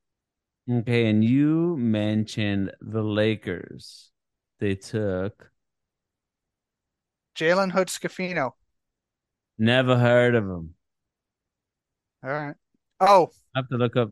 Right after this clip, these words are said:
Speaker 1: some Hood-Schifino.
Speaker 2: Before, um, you know what? Uh, the Mavericks, absolutely fucked. That's gonna be, I'm predicting the Mavericks collapse. Like, the, the rumors,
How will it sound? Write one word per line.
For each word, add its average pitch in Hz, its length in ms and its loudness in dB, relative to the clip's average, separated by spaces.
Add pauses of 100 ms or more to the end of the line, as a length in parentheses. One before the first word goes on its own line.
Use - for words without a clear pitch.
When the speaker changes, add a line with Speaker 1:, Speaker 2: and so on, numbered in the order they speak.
(100)
Speaker 1:
some 110 240 0
Hood-Schifino. 107 880 0 (800)
Speaker 2:
Before, 202 500 4
um, 165 440 6 (280)
you 185 100 -12
know 180 120 0
what? 196 180 4 (140)
Uh, 165 200 -6 (460)
the 170 140 -4
Mavericks, 185 680 0 (440)
absolutely 190 720 0
fucked. - 520 -2 (480)
That's 190 260 2
gonna 202 180 2
be, 190 440 -4
I'm 233 300 6
predicting 202 520 -4
the 175 80 -2
Mavericks 170 640 2
collapse. 151 680 -2
Like, 170 340 0 (240)
the, 180 280 6
the 175 120 2
rumors, 208 760 -4